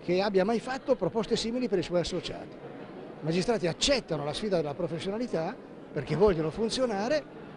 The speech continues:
nel tempo stesso chiedono di poter funzionare in maniera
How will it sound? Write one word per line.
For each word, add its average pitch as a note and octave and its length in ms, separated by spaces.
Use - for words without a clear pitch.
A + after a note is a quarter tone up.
nel F3+ 160
tempo F#3 260
stesso F3+ 360
chiedono F#3+ 420
di F3 100
poter D#3 240
funzionare A3 460
in A3 80
maniera G#3+ 320